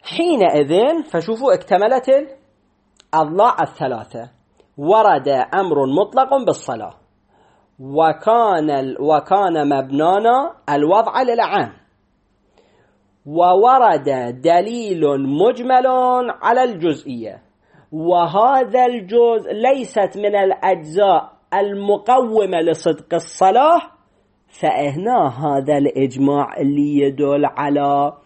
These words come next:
جزئية السورة للصلاة من قبيل الأدلة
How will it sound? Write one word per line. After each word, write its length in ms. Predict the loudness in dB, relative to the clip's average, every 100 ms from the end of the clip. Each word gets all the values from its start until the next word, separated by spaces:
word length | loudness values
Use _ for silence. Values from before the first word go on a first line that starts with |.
| _ _ _ _
جزئية 760 | -4 -2 -2 -4 -4 -2 -2 -2
السورة 480 | -6 -6 -4 -2 0
للصلاة 800 | -2 -4 -4 0 2 4 4 2 -2 -20 -14
من 420 | -6 -4 -2 -4
قبيل 680 | -2 0 0 -4 -4 -2 -2 -2
الأدلة 1160 | -2 -2 -2 -2 0 0 0 0 2 2 0